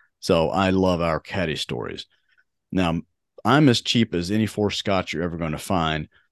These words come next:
And Matt, you make me look like a spendthrift trust fund baby. So were the caddies in Scotland the last ones you plan on ever employing?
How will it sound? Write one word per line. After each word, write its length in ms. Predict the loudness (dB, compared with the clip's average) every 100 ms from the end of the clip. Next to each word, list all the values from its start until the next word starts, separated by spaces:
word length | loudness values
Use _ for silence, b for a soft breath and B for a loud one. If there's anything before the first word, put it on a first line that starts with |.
| _ -6
And 180 | -2
Matt, 300 | 2 2 2
you 140 | 2 4
make 180 | 4 2
me 220 | 2 2
look 240 | 0 -4
like 320 | -6 -6 -8 _ _ -10
a 60 |
spendthrift 760 | -8 -2 0 0 0 -2 0 -4 _ _ _
trust 280 | -2 0 0
fund 260 | 0 -4 -2
baby. 380 | -4 -6 -14 _ _ b b b b
So 480 | -2 2 4 2 0 _ _ _ _ _ -6
were 220 | 2 4
the 120 | 4 2
caddies 580 | 0 4 6 6 6
in 140 | 4 0
Scotland 720 | -2 0 2 2 -2 -8 -10 _ _ _ _ _ _ _ _
the 120 | -8 -6
last 560 | -2 2 2 2 0
ones 320 | 2 2 2
you 100 | -2
plan 440 | -4 -6 -2 0 0
on 140 | -2
ever 260 | -4 -6 -6
employing? 680 | -8 -8 -4 -4 -4 -8